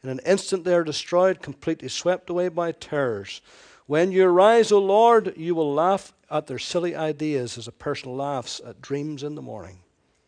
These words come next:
Then I realized that my heart was bitter, and I was all torn up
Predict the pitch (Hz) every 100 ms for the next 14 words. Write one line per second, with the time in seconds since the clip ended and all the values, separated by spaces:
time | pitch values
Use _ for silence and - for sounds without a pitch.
0 | _ _ _ _ _ _ _ 143 202 226
1 | 220 226 247 190 147 147 151 - 151 156
2 | 147 135 - - 185 185 165 143 110 110
3 | 147 175 151 - _ _ _ _ _ _
4 | _ _ _ _ _ _ _ 147 143 139
5 | 131 135 139 147 - - 170 156 151 -
6 | _